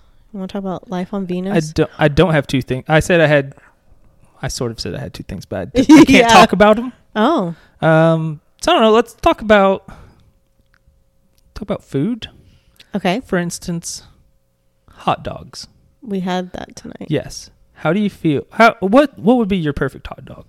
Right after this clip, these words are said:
Speaker 1: Perfect hot
Speaker 2: Like,
Speaker 1: dog?
Speaker 2: if you made a hot dog, and you're like, "This is my hot dog. I made this. I'm, I love it. I'm gonna eat it. It's gonna be my favorite."
Speaker 1: Um, theor-, well, ideally, in an idyllic world, it would be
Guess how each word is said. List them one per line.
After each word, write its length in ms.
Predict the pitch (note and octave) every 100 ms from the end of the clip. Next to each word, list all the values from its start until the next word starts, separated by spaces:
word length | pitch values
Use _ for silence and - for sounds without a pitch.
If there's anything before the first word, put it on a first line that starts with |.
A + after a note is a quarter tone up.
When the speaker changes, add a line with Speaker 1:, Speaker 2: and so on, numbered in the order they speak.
| -
Speaker 1:
Perfect 460 | - A#3+ - C#4+
hot 220 | - F#3+ A3
Speaker 2:
Like, 120 | B3+
Speaker 1:
dog? 60 | D#4
Speaker 2:
if 140 | -
you 80 | G#3+
made 220 | F#3 E3
a 60 | C#3
hot 200 | - -
dog, 220 | - G#2+ -
and 60 |
you're 120 | C3 G2
like, 160 | -
"This 180 | D#3 -
is 120 | C3
my 200 | C3 C3
hot 220 | - -
dog. 200 | - A2
I 100 | F#2+
made 280 | G#2 D3 C#3
this. 260 | C#3 B2+ -
I'm, 200 | C3+ C3 - _ _
I 140 | A#2
love 260 | A#2+ B2+ A#2
it. 240 | - - -
I'm 100 | D3
gonna 180 | C#3 C#3
eat 200 | D3+ C#3+
it. 240 | C#3+ - - _
It's 120 | C3+
gonna 160 | - C3
be 100 | C3
my 140 | B2+
favorite." 420 | A#2+ G#2+ - - - - _ -
Speaker 1:
Um, 520 | A#3 A#3 A#3 A3+ A3+
theor-, 340 | - B3 A#3+ -
well, 560 | F3+ A2+ - A3 G#3 -
ideally, 640 | G3 F#3 G3+ G3 C#4 E4 D#4
in 180 | G3+
an 80 | F3+
idyllic 520 | F#3 F#3 E3+ F#3 B3
world, 280 | D4 D#4+ D#4+
it 160 | - D3+
would 200 | G3+ F#3
be 280 | G3 F#3+